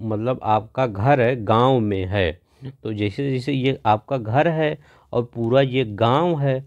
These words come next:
तो वही तो ये कह रहा है कि कमल जो है वो सत्यवादी है, मतलब आपका घर कहाँ पर है, घर आपका गांव में है। अगर यहाँ मैं लिख देता हूँ घर गांव में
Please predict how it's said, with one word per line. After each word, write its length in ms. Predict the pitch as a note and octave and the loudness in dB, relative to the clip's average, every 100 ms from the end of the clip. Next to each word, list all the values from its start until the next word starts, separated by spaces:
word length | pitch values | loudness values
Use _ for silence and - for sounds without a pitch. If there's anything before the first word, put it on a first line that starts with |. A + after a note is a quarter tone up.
| _ | _
तो 80 | B2+ | -4
वही 220 | B2 B2 | 0 0
तो 140 | D#3 D#3 | -2 -2
ये 140 | D3 | -2
कह 180 | C#3+ E3 | -2 -2
रहा 240 | C#3+ G2 | 0 0
है 160 | F#2 E2+ - C#3 B2+ - - | 0 -4 -8 -20 -20 -12 -8
कि 100 | C3+ - | -8 -4
कमल 400 | A#2 A#2+ D#3+ F3+ | -2 0 0 0
जो 220 | D3 B2 G#2 | 0 0 0
है 520 | G2+ G2+ A#2+ D#3+ F#3+ - _ - | 0 0 2 0 -2 -12 _ -4
वो 180 | C3+ E3 | -2 -2
सत्यवादी 920 | - E3+ C#3+ - A2 G#2 A2 D3 E3 | -2 -6 -4 -4 0 2 2 2 0
है, 260 | G#2 F2 E2 _ _ - | 0 -2 -4 _ _ -8
मतलब 340 | G#2+ B2 C#3 | -4 0 2
आपका 340 | B2 A#2+ - C3+ | 2 0 -2 -2
घर 360 | G2+ G#2+ C#3+ C#3+ | -2 -2 0 0
कहाँ 300 | C3 A#2+ B2 | -2 -2 -6
पर 200 | B2+ C3 | -4 -4
है, 240 | D#3 F3+ F#3+ _ _ - G2+ | -2 -4 -6 _ _ -18 -12
घर 420 | G2 B2 D#3+ F#3 _ - | -2 2 4 2 _ -6
आपका 340 | G#2+ - D3+ C#3 | -6 -4 -4 -4
गांव 440 | G2+ A2+ C#3 C3 | 0 2 4 2
में 160 | F#2+ F2+ | 0 -4
है। 160 | F#2 | -6
अगर 220 | F2 G#2 | -4 -4
यहाँ 240 | A#2 G#2+ A2+ | -2 -2 -2
मैं 140 | A2 | -4
लिख 160 | G2 F#2 | -6 -6
देता 260 | F#2+ - | -8 -6
हूँ 300 | G#2+ A#2+ C#3 - _ _ - | -6 -6 -6 -12 _ _ -14
घर 500 | F#2 F#2 C3+ D#3 F#3 _ _ _ - | -4 4 4 4 -2 _ _ _ -10
गांव 480 | G#2+ C3 C3+ A#2 | 2 4 6 2
में 140 | F2+ | 0